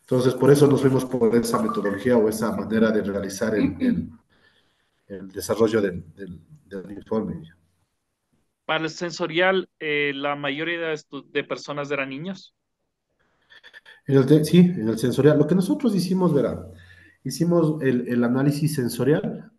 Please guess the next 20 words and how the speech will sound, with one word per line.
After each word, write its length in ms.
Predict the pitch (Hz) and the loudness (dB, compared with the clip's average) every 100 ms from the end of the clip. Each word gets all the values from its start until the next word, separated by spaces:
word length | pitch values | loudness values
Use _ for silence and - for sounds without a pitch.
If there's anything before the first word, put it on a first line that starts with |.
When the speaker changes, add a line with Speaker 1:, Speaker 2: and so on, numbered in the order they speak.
| - | -14
Speaker 1:
a 160 | 117 | -8
personas 440 | 120 - 127 131 127 | -8 -6 -4 -4 -6
que 140 | 123 | -8
tenían 720 | - 110 113 120 117 113 101 | -6 -4 0 0 0 -2 -6
niños 320 | 104 104 104 | -10 -8 -6
en 80 | 117 | -6
brazos, 480 | 147 175 - - _ _ _ | -6 -8 -12 -20 _ _ _
pero 140 | - 156 | -8 -4
obviamente 420 | 151 143 139 120 | -2 -2 -4 -6
les 100 | 120 | -10
preguntábamos 680 | - 104 101 110 107 107 98 | -8 -10 -6 -6 -6 -6 -6
a 100 | 92 | -6
los, 400 | 85 78 - _ _ - - - | -8 -10 -20 _ _ -20 -20 -20
a 60 | 98 | -14
los 160 | 104 104 | -8 -6
adultos, 480 | 107 120 120 98 | -4 -4 -6 -6
¿no? 80 | 90 | -8
A 40 | 90 | -6
los 160 | 90 | -8
padres. 500 | 90 117 110 - - | -8 -4 -4 -6 -18